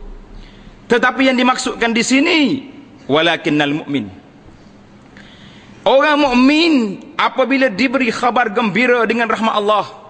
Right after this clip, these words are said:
diberi khabar gembira dengan keampunan Allah dan syurga Allah. Innal ladzina qalu rabbuna Allah, thumma istaqamu.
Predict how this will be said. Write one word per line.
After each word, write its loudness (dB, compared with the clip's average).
diberi 2
khabar 0
gembira 2
dengan -2
keampunan -2
Allah 0
dan -2
syurga -2
Allah. -2
Innal 2
ladzina 0
qalu 2
rabbuna 0
Allah, -2
thumma -4
istaqamu. -6